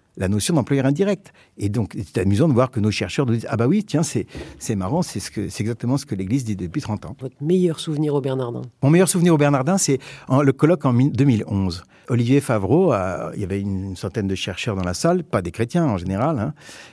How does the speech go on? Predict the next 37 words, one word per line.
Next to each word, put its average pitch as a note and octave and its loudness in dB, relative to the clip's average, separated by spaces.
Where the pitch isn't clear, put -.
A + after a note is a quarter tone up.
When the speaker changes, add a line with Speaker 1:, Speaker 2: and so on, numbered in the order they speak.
Speaker 1:
et B2+ 0
il A2 0
a A#2+ 2
commencé C3 0
en D3 2
leur A#2+ 2
disant : « C#3 0
Il - -4
faut G3 2
qu'on E3 2
vous C#3 6
dise, F3+ 4
parce G2 -8
qu'évidemment, A2 -2
les G#2+ 0
gens, A2+ -2
ils A2 -8
viennent G#2+ 0
dans G2+ -2
un F#2+ -2
endroit A2 -4
un G#2 -2
peu A#2+ -6
inhabituel G2+ -2
pour F#2+ -8
des F2 -4
académiques, G#2+ -2
que, D#3+ 4
euh, G#2+ -4
ça A#2+ -4
fait D3 2
deux D3 4
ans E3+ 4
que D3+ 0
nous C3 2
travaillons A2+ 0
ici, A2 -4